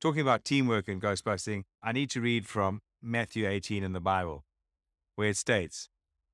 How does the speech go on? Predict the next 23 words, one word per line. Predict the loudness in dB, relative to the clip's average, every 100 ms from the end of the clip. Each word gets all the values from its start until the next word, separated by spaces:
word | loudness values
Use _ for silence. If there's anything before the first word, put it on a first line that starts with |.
| 2
"Verily | 6 8 8 4
I | 2 0
say | 0 2
unto | 2 0 -2
you, | 0 -2 -4 _ _ _ _ _ _ _ _
whatsoever | 2 2 4 4 4 6
ye | 4 4 2
shall | 2 2 2
bind | 2 4 6 4
on | 2
earth | 2 2 0 -6
shall | -2 0
be | 0
bound | 2 4 4 2
in | 0
heaven, | 0 -2 -8 -16 _ _
and | -4 0
whatsoever | 0 4 4 4 4
ye | 2 0
shall | -2 0 2
loose | 2 2 2 2
on | 2 0
earth | -4